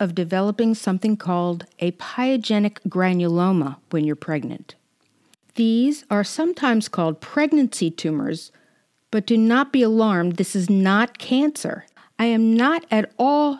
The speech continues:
sure why they are called tumors because really they are just an overgrowth of gum tissue that appears between your teeth, most often during the second trimester.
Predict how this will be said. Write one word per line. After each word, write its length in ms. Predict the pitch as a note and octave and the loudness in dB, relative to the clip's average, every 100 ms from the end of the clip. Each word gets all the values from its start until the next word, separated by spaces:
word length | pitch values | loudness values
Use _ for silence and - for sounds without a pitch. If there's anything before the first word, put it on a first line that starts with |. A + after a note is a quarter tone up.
| - | -10
sure 680 | - - D#4+ C#4 E3 E3 G3 | -12 -6 0 0 0 -4 -6
why 400 | F#3+ G#3 C4 D#4 | -2 2 2 2
they 160 | A#3+ | 2
are 80 | F#3+ | 2
called 380 | - - G3 F#3 | 0 -2 -2 -2
tumors 500 | - F#3+ E3 E3+ F3+ | 0 2 2 0 -4
because 460 | - G3+ G#3+ F#3 F#3 | -6 -4 -2 -4 -4
really 420 | G3+ D4+ A#3 A3 | 0 2 2 0
they 240 | G#3+ G3+ | 0 2
are 100 | G3 | 0
just 380 | E3+ F#3+ A#3+ - | 0 0 0 0
an 100 | B3 | 2
overgrowth 600 | A3+ B3 G#3 F#3+ G3 - - | 2 2 0 0 -2 -4 -4
of 240 | G#3 F3+ | -4 -2
gum 240 | G#3 B3+ C4 | 0 2 0
tissue 480 | E3+ - D#3+ E3+ G#3+ _ _ _ _ _ | -2 -4 -4 -4 -8 _ _ _ _ _
that 120 | A3+ | -2
appears 380 | A3+ - G#3+ G#3+ | -2 0 0 0
between 400 | A#3+ A3 G#3+ F#3+ | -4 -2 0 2
your 140 | F3+ | 0
teeth, 480 | F3 - A#3 F#3+ F#3+ | -2 0 0 0 -2
most 320 | G3 G#3 A#3+ - | -2 0 0 -2
often 380 | G3 F#3+ G#3+ G#3 | 0 0 0 0
during 400 | F3+ F3 F3+ F3+ | 0 0 0 -2
the 120 | G3 | -2
second 500 | G3 - E3+ E3 F3 | -4 -2 -4 -2 -4
trimester. 760 | - F#3+ G3 A#3+ A#3+ - - | -2 0 2 0 -2 -6 -12